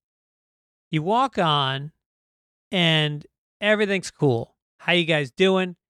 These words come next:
Couple opening jokes about that the club is on an alley, blah, blah, blah. And then you commit to your first written piece of material,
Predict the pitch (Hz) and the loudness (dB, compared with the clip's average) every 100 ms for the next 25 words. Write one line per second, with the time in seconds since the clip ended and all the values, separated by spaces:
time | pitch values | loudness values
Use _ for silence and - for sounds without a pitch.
0 | _ - 170 160 160 156 170 147 123 - | _ 0 0 0 2 2 2 0 -2 0
1 | 165 170 - 151 135 143 131 - 131 - | 0 0 -4 -4 0 2 2 -2 -6 -8
2 | - 170 147 143 139 131 127 160 170 160 | -2 0 0 -2 -2 -2 -2 0 0 0
3 | 160 156 139 139 127 123 120 156 156 151 | -2 -2 -2 -2 0 0 -4 -2 2 2
4 | 147 - _ _ _ _ _ - 190 220 | 0 -6 _ _ _ _ _ -4 0 2
5 | 269 269 - 214 214 - - 165 - 190 | 0 -2 -2 0 0 0 0 0 0 0
6 | 175 135 156 170 139 165 - 147 - 151 | 0 2 0 0 0 0 0 -2 -2 2
7 | 139 120 120 | 2 2 -2